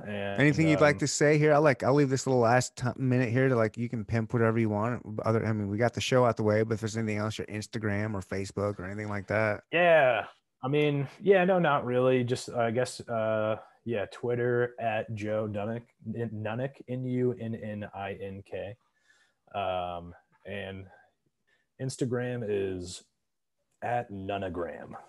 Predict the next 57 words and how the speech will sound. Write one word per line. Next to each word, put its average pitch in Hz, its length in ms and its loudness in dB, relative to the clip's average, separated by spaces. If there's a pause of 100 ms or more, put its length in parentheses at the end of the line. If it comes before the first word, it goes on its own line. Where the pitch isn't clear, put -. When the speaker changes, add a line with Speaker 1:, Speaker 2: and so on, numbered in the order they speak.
(240)
Speaker 1:
'cause - 180 -2
somebody 131 240 2
else 110 140 0
has 95 300 -2
Joe 90 280 -4
Nunnick 80 340 -8 (180)
on 85 140 -6
Instagram. 95 680 -4
Speaker 2:
Oh, 170 240 6
no. 202 460 6
Speaker 1:
And - 60 4 (160)
he's, - 280 -4 (840)
yeah. 87 260 2 (1120)
He's 120 140 4
got, 131 160 6
like, 127 160 6
six - 280 2
followers. 110 640 4 (220)
<laughs> - 40 4
Speaker 2:
You 269 60 8
Speaker 1:
And, 196 500 6
Speaker 2:
should 123 160 8
Speaker 1:
uh, - 40 10
Speaker 2:
ask 170 240 6
to 160 80 2
buy 151 220 4
him, 143 60 6
Speaker 1:
I 135 40 8
don't 120 100 6
Speaker 2:
like, - 0 -
Speaker 1:
think 147 80 8
Speaker 2:
Hey, 147 40 8
Speaker 1:
he's - 80 6
Speaker 2:
dude, 143 120 8
Speaker 1:
had 135 40 8
Speaker 2:
I'll 135 60 6
give, 147 220 2
I'll 139 100 6
give 139 140 4
you 135 80 4
twenty 143 260 6
Speaker 1:
Dude, 160 60 8
I 160 40 8
know, 165 60 8
Speaker 2:
bucks 151 140 8
Speaker 1:
he's 160 100 6
Speaker 2:
for 165 60 6
Speaker 1:
never, 165 500 6 (340)
he's 139 320 8
never 143 400 8
posted 131 720 4
anything 120 440 -2
on 87 220 -4
it, 80 140 -8
I 82 60 -8
don't 82 180 -10
think. 80 220 -14